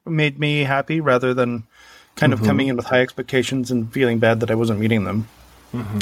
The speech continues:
Speaker 1: So I went and posted on Facebook just to the lit R P G group and the lit R P G Reddit saying, "Hey, you know, uh, people apparently are interested in this fic. Maybe pe-, you should check it out."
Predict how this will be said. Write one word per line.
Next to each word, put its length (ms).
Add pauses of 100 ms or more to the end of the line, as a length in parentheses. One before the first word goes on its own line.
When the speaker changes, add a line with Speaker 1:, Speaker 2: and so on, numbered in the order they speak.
(140)
Speaker 1:
So 340
I 340
went 420
and 320
posted 380
on 140
Facebook 580 (560)
just 220
to 60
the 120
lit 120
R 60
P 140
G 160
group 320 (960)
and 320
the 180
lit 260
R 140
P 80
G 160
Reddit 300
saying, 180
"Hey, 380 (100)
you 100
know, 340
uh, 240 (180)
people 280
apparently 360
are 80
interested 500
in 380
this 160
fic. 160 (100)
Maybe 200
pe-, 160 (420)
you 160
should 180
check 160
it 80
out." 200